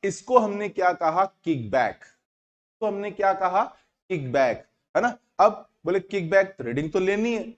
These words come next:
है ना, क्योंकि फिजिकली मुझे पता है ना कि मैंने इस फेज पे लोड लगा रखा है, ये रहा लोड, है ना, ये नहीं पड़ रहा, लोड तो ये रहा, ये नहीं पड़ रहा, है ना, ये क्या दे रहा है? किकबैक। फिर बात उठी,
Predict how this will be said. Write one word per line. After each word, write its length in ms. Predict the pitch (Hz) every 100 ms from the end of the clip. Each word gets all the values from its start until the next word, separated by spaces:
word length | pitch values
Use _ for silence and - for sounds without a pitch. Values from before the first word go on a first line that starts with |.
| _ _ _ -
है 40 | 165
ना, 100 | 214
क्योंकि 440 | - _ 139 175
फिजिकली 540 | - 160 156 202 226
मुझे 160 | 226 226
पता 320 | 220 190 220
है 60 | 214
ना 100 | 240
कि 120 | 240
मैंने 200 | 240 240
इस 140 | 240
फेज 240 | - 202 214
पे 80 | 226
लोड 240 | 196 202
लगा 220 | 190 175
रखा 260 | 175 151 135
है, 160 | 101 _ _ -
ये 180 | 160 220
रहा 100 | 254
लोड, 320 | 214 185 143 _ _ _ _ 143
है 60 |
ना, 260 | 226 240 - _ -
ये 160 | 202
नहीं 180 | 254 285
पड़ 140 | 240 156
रहा, 120 | 113 _ _ _ _ _ _ _ _ _ -
लोड 300 | 160 220 226
तो 80 | 233
ये 180 | 233 220
रहा, 280 | 170 117 - _ _ _ -
ये 80 | 226
नहीं 160 | 269 208
पड़ 160 | 160
रहा, 120 | 110 _ _ _ 170
है 60 |
ना, 240 | 240 - -
ये 120 | 165
क्या 180 | 190 233
दे 100 | 214
रहा 140 | 214 233
है? 100 | - _
किकबैक। 440 | - 175 143 127 - _ _ _ _
फिर 80 | 196
बात 240 | 185 185
उठी, 420 | 175 165 196 -